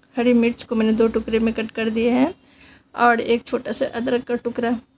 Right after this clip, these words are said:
सारे मसाले को मैंने इस पानी में डाल दिए हैं। इसके साथ ही मैं इसमें थोड़ा सा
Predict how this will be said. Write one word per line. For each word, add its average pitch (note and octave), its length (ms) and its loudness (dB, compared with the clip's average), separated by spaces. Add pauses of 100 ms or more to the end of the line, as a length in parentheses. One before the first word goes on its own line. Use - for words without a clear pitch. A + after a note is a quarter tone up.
(300)
सारे C4 240 2
मसाले C4+ 420 4
को C4+ 120 -4
मैंने B3 340 2
इस B3 200 0
पानी A#3 340 0
में A#3 200 2
डाल B3+ 260 4
दिए C4 200 6
हैं। C#4 260 2 (100)
इसके - 200 0
साथ C4 280 2
ही C#4+ 60 -2
मैं C4 180 4
इसमें B3+ 260 0
थोड़ा A#3 260 0
सा A#3+ 220 2